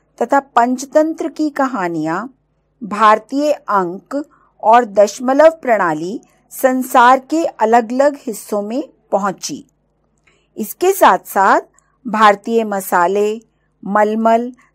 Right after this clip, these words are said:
तथा अन्य व्यापारिक सामान भी दूसरे देशों में पहुंच सका। इसी तरह से यूनानी तथा पश्चिमी एशिया की वास्तुकला का प्रभाव भी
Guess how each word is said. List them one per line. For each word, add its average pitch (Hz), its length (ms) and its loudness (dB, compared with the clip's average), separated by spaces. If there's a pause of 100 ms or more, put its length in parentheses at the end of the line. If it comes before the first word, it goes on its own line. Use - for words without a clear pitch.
(140)
तथा 302 220 2
अन्य 269 500 -2
व्यापारिक 233 560 4
सामान 185 560 -4
भी 285 360 -6 (320)
दूसरे 226 460 -6
देशों 196 420 -8
में 233 320 -8
पहुंच 180 380 -10
सका। 202 500 -4 (1800)
इसी 330 240 -2
तरह 349 360 2
से 202 480 -6 (300)
यूनानी 226 840 -4 (500)
तथा 233 360 0
पश्चिमी 285 880 -4
एशिया 226 460 -4
की 262 300 -10
वास्तुकला 240 880 -2
का 233 200 -2
प्रभाव 202 540 -4
भी 220 400 -12